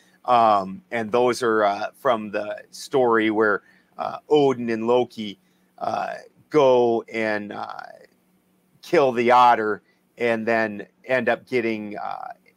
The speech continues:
Andvari's hoard to, uh, Regan's father. And then Regan's father is the dwarf that then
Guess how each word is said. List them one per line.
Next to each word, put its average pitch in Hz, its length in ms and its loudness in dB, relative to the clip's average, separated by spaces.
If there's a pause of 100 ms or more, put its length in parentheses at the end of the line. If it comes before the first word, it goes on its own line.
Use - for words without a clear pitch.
Andvari's 120 680 2
hoard 113 480 0 (600)
to, 120 400 -2
uh, 104 380 -4 (460)
Regan's 117 560 -6
father. 117 640 2 (440)
And 117 200 -2
then 113 160 0
Regan's 110 340 -4
father 113 520 2
is 104 340 -6
the 107 100 -10
dwarf 107 480 -2
that 107 260 -12
then 98 320 -10